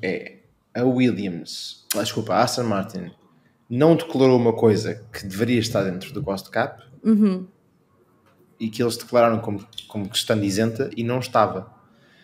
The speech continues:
Speaker 1: Mas
Speaker 2: Ok.
Speaker 1: isso não levou a nenhum over, overspend.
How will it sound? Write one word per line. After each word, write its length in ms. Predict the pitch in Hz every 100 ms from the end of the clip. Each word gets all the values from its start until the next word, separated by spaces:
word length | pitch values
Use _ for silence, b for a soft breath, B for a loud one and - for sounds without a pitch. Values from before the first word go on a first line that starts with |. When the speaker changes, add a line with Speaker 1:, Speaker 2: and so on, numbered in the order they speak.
| b
Speaker 1:
Mas 680 | - 120 123 143 170 - 202
Speaker 2:
Ok. 160 | 190 147
Speaker 1:
isso 160 | 175
não 160 | 143 143
levou 260 | 120 131 139
a 60 |
nenhum 500 | 139 135 139 143 143
over, 760 | - 127 117 131 127 123 120 107
overspend. 600 | 120 117 113 123 107 95